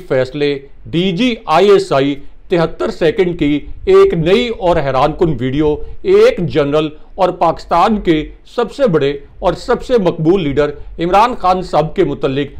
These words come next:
चार बड़ी breaking news से आगाह करेंगे। सबसे पहले आपको आईएसआई के एक आला officer के मुतल्लिक एक हसास नोयत की खबर से आगाह करते हैं।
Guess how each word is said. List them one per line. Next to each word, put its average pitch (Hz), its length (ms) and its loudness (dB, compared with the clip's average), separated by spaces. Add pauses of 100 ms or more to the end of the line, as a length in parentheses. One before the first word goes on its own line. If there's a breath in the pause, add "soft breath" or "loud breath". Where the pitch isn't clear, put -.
(160)
चार 226 380 4
बड़ी 170 300 2
breaking 151 400 -2
news 151 240 0
से 196 320 2
आगाह 131 340 4
करेंगे। 113 420 -6 (280 soft breath)
सबसे 240 440 0
पहले 196 300 2
आपको 175 360 2 (420 loud breath)
आईएसआई 208 680 2
के 151 180 0 (340)
एक 208 240 4 (100)
आला 208 300 2
officer 175 480 0
के 175 140 0
मुतल्लिक 151 520 -2 (200 soft breath)
एक 220 260 4
हसास 208 500 4
नोयत 165 420 2
की 170 180 2
खबर 147 320 -2
से 170 200 -4
आगाह 147 300 2
करते 143 340 -4
हैं। 139 160 -8